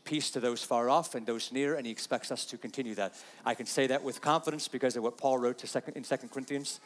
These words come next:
Let me read that for you this morning as we close. Second Corinthians chapter five, Paul wrote these words, verse sixteen, "From now on, therefore, we regard no one according to the flesh."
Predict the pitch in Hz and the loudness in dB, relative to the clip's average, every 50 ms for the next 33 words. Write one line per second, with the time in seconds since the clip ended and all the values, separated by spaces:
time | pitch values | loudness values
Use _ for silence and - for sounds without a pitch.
0 | - - - - - - - - 113 107 113 127 120 127 127 131 - - 131 127 | -20 -20 -20 -20 -20 -18 -10 -8 -4 0 0 2 4 4 2 2 2 0 0 0
1 | 123 113 110 - - 131 127 131 131 - - - - - - - - - 110 - | 0 0 -2 -2 -2 0 0 -2 -2 -6 -10 -18 -20 -20 -20 -12 -6 -6 -6 -4
2 | 107 107 - - 131 131 147 147 143 - - - - - - - - - - - | -6 -8 -2 0 2 2 2 2 0 -2 -4 -6 -10 -18 -20 -20 -20 -20 -20 -20
3 | - - - - - - - 151 - 131 - - 147 - - 131 117 - - 143 | -20 -20 -20 -20 -4 0 0 0 0 0 0 0 0 0 0 -2 0 4 4 4
4 | 131 - 123 - - 139 131 127 123 120 - - - - - - - - - - | 4 2 0 2 4 6 6 6 4 0 -4 -10 -14 -16 -20 -20 -20 -20 -20 -4
5 | - - 139 135 127 131 127 123 - 127 120 117 120 131 123 117 - 120 123 - | 2 4 4 6 4 2 0 0 0 -2 -2 0 0 0 0 0 -2 -2 -2 0
6 | - - 139 - - - 156 139 120 - 139 123 120 131 131 139 139 143 151 156 | 0 -2 -2 -4 -2 0 0 0 0 0 0 2 4 6 6 6 6 6 4 4
7 | 170 190 180 - - - - - _ _ _ _ _ - 135 131 131 - - 147 | 2 0 -6 -14 -18 -20 -20 -20 _ _ _ _ _ 2 2 2 4 4 4 4
8 | 151 147 131 135 127 120 123 123 - 135 135 135 131 123 131 143 175 175 123 113 | 4 4 2 0 0 2 2 4 4 4 4 4 2 2 4 4 6 4 4 0
9 | 110 110 107 - 131 123 127 - 123 131 120 - 160 147 110 - - - - - | -2 -2 0 0 0 0 0 -2 -4 -4 -2 2 2 2 2 2 0 -2 -4 -4
10 | - | -6